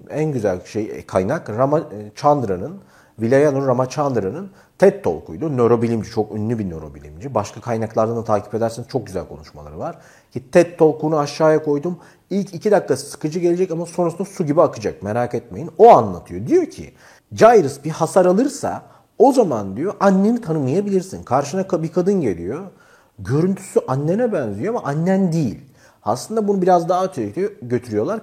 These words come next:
Capgras sendromu denilen bir şey var. Yani sen karşındaki insanın annen olmadığına eminsin. Çünkü beynin o görüntü işleme bölgesi diyor ki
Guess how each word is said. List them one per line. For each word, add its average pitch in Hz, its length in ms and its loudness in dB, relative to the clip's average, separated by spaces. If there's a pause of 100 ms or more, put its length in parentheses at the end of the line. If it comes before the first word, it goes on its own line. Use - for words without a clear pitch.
(120)
Capgras 170 480 -2
sendromu 147 460 -4
denilen 131 340 -4
bir 131 60 -10
şey 78 240 -12
var. - 180 -18 (400)
Yani 180 500 -2 (260)
sen 190 320 0
karşındaki 175 600 -4
insanın 175 380 -6
annen 175 320 4
olmadığına 180 480 4
eminsin. 139 500 -4
Çünkü 190 480 -6 (320)
beynin 170 400 2
o 151 180 0
görüntü 165 380 0
işleme 180 540 0
bölgesi 107 520 0
diyor 240 200 0
ki - 320 -10